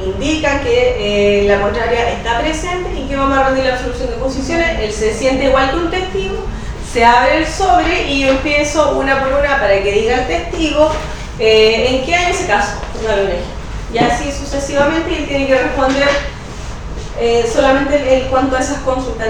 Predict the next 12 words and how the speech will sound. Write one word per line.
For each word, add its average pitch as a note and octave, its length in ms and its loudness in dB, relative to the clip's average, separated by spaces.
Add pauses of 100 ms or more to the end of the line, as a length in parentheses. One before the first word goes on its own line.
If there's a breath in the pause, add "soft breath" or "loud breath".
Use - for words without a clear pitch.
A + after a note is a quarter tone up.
no B3+ 80 4
extenderse D#4+ 800 0
más D#4 280 -2
allá C#4+ 360 2
de D4+ 100 2
lo C#4+ 120 -4
que A#3 100 -4
está C#4 160 -6
en B3 100 -2
la A#3+ 100 -2
pregunta. F#3+ 300 -6 (3250)
Esto G#4 300 0